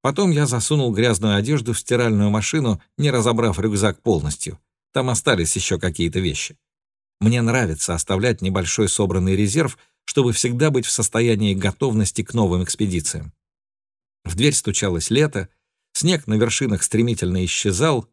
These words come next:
напоминали о себе первые цветы. Через несколько недель пейзаж сильно изменится, и никто не вспомнит, как эти цветочные поля с яркой разнообразной палитрой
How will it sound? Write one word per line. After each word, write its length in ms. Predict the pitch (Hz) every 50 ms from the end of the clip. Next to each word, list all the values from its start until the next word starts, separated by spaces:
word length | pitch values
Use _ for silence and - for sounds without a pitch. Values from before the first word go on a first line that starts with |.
| _
напоминали 580 | - 87 78 - 92 95 95 117 147 147 117 104
о 80 | 95
себе 320 | 90 - - 90 90 110 107
первые 440 | - - 107 101 95 92 87 82 78
цветы. 500 | - - 78 76 73 - - 123 107 - _ _ _ _ _ _ _ _ _ _ _ _ _ _
Через 240 | - - 98 101 87
несколько 420 | 101 127 120 - - 101 87 - 92
недель 360 | 92 95 92 92 131 135 101
пейзаж 500 | - - 95 98 87 90 127 120 107 -
сильно 400 | - - 139 123 107 104 104 107
изменится, 600 | 98 98 131 143 117 80 76 - - - 76 - _ _ _ _ _ _ _ -
и 80 | -
никто 280 | 151 170 160 - - 190
не 100 | 156 117
вспомнит, 500 | 104 - - - 156 147 117 101 82 -
как 200 | - 98 90 -
эти 160 | 101 92 104
цветочные 680 | 85 - - 113 104 - 139 131 - - - - 107 98
поля 360 | 85 - 98 104 117 131 123
с 120 | - - -
яркой 420 | 95 104 127 123 - - - 95
разнообразной 680 | 95 95 85 101 107 107 101 120 123 113 90 98 101 92
палитрой 580 | - 101 101 120 143 135 - - 92 90 73